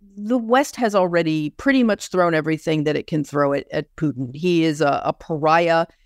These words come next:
He is not allowed at most international meetings,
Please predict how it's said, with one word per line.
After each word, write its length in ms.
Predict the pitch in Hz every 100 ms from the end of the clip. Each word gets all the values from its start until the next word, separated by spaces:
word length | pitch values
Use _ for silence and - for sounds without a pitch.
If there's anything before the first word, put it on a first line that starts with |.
| _
He 260 | _ 180 156
is 240 | 151 147
not 240 | 160 160 156
allowed 320 | 151 151 156
at 100 | 156
most 280 | 160 156 156
international 560 | 151 156 143 147 165
meetings, 800 | 160 214 262 254 247 233 233 208